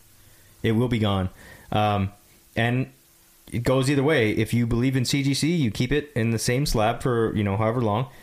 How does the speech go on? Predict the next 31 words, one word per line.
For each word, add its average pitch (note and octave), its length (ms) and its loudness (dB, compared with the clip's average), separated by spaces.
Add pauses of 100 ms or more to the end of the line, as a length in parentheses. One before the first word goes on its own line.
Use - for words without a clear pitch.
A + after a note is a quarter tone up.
(260)
and A#2 160 0
you A#2+ 80 2
move G#2+ 220 2
it A#2+ 120 0
when A2 120 2
the G#2 60 -2
price A2 260 0
doubles, G#2+ 340 0
triples, A2 360 -2
quadruples, G#2+ 640 -2 (360)
whatever G#2+ 320 0
the A#2+ 60 0
case B2 280 -2
may B2+ 120 0
be. A2 300 -2 (640)
Um, G#2 240 0
I, A#2 140 2
I A#2+ 100 -2
think B2+ 260 -2
Rocket's B2 380 0
gonna A2 140 0
have A2+ 180 0
its F#2+ 120 -2
day G2+ 320 2
because G2 280 -2
a G2+ 60 0
lot G#2 260 2
of G2+ 220 -2 (120)
big A2+ 200 -2
collectors G#2+ 540 0
are F#2+ 400 0